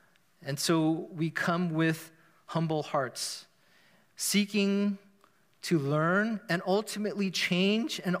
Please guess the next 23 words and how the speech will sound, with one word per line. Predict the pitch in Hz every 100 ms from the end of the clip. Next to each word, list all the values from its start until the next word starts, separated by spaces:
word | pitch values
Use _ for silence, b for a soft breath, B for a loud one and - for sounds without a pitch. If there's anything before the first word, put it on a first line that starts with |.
| 175
ultimately | 180 208 220 202 208 190 196
apply | 156 - - 190 185 185
the | 160
things | 143 - 170 135 113 113 - - B B B B
that | 139 131 -
we | 139 143
hear | 131 - 143 123 113 - b b b b
this | 127 120 -
morning. | 127 131 131 117 110 - _ b b b b _ -
Give | 147
us | 151 -
grace, | - 131 113 -
Lord, | 120 117
in | 123
Jesus' | 120 123 120 123 -
name. | 120 107 101 95 _ - b b -
Amen. | 127 107 110 107 98 - _ _ _ _ _ _ _ - B B B B B B _
Well, | 156 170
we | 175
begin | 175 151 208 208
with | 196
two | - 240
warnings | 214 196 202 156 107 - -